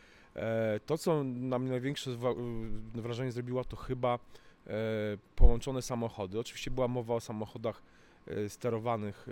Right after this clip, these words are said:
e, autonomicznie, e, różnych innych rzeczach, ale przede wszystkim to, co na mnie największe wra-, wrażenie zrobiło, to połączone, e, połączone sąsiedztwo, połączona, e, okolica, w której, e,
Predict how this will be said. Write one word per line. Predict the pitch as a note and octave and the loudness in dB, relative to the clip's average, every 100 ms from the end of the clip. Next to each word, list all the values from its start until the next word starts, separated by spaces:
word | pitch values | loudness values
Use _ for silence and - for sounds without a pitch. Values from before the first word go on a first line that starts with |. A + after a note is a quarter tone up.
| G2+ | -4
e, | F2 | -4
autonomicznie, | G#2 - A2 A2 B2+ - B2+ B2 A#2+ - - - - - | 0 0 0 -2 -4 -6 -4 -4 -4 -10 -20 -20 -20 -12
e, | F#2+ G2 F#2+ G2 G2 F#2 | -6 -4 -4 -4 -4 -4
różnych | F#2+ A2+ A#2 A2 | -6 -6 -8 -8
innych | B2+ B2 A#2+ | -6 -6 -4
rzeczach, | A#2 A2 C3 C#3 - - - - | -4 -4 -4 -4 -8 -20 -20 -4
ale | B2 C3+ | 0 0
przede | C#3+ C3 | -2 -6
wszystkim | - - C3+ B2+ C#3 | -6 -8 -8 -8 -8
to, | D#3+ | -8
co | - | -4
na | C3+ C3 C#3+ | -2 0 0
mnie | C#3+ | 0
największe | B2+ A#2 A2+ | -2 -2 -6
wra-, | A2+ A2+ A2+ - | -6 -6 -6 -8
wrażenie | A2+ A2+ A#2 | -8 -4 -4
zrobiło, | A#2 B2+ | -2 -2
to | B2 B2 | -2 10
połączone, | - B2+ B2 D3+ C#3+ C3 - - - - - A2+ | 12 12 6 -2 -2 -4 -10 -20 -20 -20 -16 -4
e, | A#2 A#2 A#2 | -2 0 0
połączone | - B2+ C3+ D3 | 2 2 2 -2
sąsiedztwo, | C#3 B2+ - C3+ - - | -2 -4 -2 -2 -2 -10
połączona, | - C#3+ A2 B2+ B2 A2+ - - - - | 4 4 4 0 -2 -4 -6 -20 -20 -12
e, | A2+ - | -6 -4
okolica, | A#2+ C3+ B2 A2 A#2 G#2+ D3+ G3 - - | -2 0 0 -2 0 0 0 -4 -16 -20
w | |
której, | - C#3 B2+ | -2 2 4
e, | B2 | 2